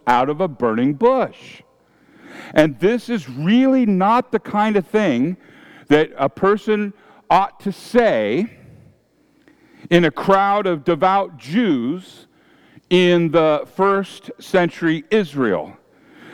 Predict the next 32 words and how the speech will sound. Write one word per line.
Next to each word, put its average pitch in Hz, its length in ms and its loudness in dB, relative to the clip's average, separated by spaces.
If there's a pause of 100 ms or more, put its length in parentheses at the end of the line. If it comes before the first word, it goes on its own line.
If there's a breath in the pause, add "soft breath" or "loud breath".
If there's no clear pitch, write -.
(100 loud breath)
These 262 240 2
are 320 40 -6
the 277 100 -2
kind 254 280 0
of 226 60 -2
words 220 280 0
that 190 100 -4
get 196 320 -4
you, 190 480 -4
well, 196 920 -2 (460 loud breath)
they 254 140 4
can 226 120 -4
get 220 220 -6
you 196 40 -10
killed. 135 520 -2 (1400 soft breath)
And 170 160 4
the 170 80 4
last 214 460 0
verse 196 500 -2
of 190 80 -4
the 156 100 -2
gospel 175 540 0
confirms 170 600 -2
this 139 280 0
as 139 240 0
it 151 100 -8
says, 135 580 -2 (760 soft breath)
"So 131 240 2
they 127 160 0
picked - 320 -4
up 160 180 0
stones 107 1040 -6